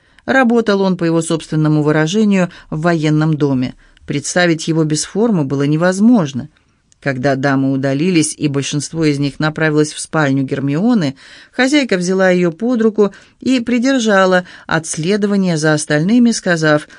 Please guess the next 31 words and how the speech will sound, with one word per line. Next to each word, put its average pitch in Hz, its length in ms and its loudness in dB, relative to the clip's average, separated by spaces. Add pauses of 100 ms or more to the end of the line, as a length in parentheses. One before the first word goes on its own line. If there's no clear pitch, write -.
(200)
"Вы 156 180 -2
были 156 400 2
божественно 180 680 -2
милы 185 360 0
со 151 180 -2
старым 151 340 0
поросёночком. 143 840 -2 (340)
Он, 285 180 2
как 262 200 -2
я 240 120 2
видела, 233 340 0
просто 208 460 -2
обожал 160 580 0
вас". 143 320 -6 (460)
Потом 165 260 -2
посоветовала: 151 760 -2 (260)
"Не 233 160 4
тревожьтесь 208 680 -2
об 147 160 -2
Эдварде. 135 500 -6 (320)
Должно 160 420 2
быть, 175 200 0
что-то 165 300 -4
случилось, 180 640 -4
и 147 40 -4
я 151 180 0
уверена, 170 420 0
он 160 120 0
пытался 160 580 -2 (220)
разыскать 156 720 -2
вас. 135 320 -8